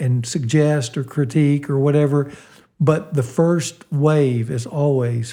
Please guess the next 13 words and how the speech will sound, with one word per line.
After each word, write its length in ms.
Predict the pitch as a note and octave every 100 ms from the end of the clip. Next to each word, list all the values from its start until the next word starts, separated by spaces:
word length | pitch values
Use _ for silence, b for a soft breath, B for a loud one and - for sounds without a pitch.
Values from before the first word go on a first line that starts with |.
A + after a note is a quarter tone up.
| -
one 220 | C#3 C#3
of 100 | C3
encouragement." 720 | B2 A#2 B2+ A2+ G#2+ - - _ _ _ _ D3+
And 180 | C#3
smart 380 | A#2+ F3+ F#3 F#3+
dads 400 | C3+ B2+ B2+ A#2
are 60 | A2+
great 400 | A2 C#3+ C#3+ C#3+ - _ _ _
cheerleaders. 760 | - D3 A#2+ A#2 A#2+ C3+ - - _
They're 100 | D3
just 180 | C3 A#2+
great 220 | D3 D3
cheerleaders. 400 | - D#3+ C#3+ A#2